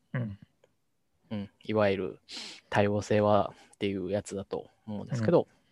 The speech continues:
Speaker 1: うん。
Speaker 2: うん。なので、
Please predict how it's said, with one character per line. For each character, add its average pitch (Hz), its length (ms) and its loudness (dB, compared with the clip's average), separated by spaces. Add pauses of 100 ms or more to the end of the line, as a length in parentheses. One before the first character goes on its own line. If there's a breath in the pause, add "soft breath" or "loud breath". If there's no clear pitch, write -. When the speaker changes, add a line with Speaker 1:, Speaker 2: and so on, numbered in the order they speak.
(340)
Speaker 1:
う 113 40 -4
ん。 107 40 -4
Speaker 2:
う - 40 -2
ん。 95 180 -12 (3750 soft breath)
な 202 100 8
の 117 100 4
で、 107 260 4